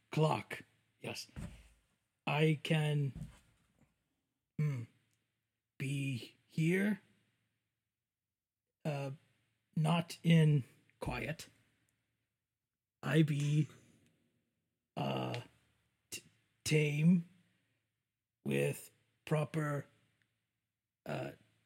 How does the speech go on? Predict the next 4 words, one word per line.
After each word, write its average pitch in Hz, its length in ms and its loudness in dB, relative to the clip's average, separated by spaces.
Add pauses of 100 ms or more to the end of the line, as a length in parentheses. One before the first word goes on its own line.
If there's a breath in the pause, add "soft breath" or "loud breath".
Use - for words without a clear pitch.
(160)
teaching. 156 500 2 (1600)
Once 180 500 2 (240)
you 135 180 -2
know 196 460 2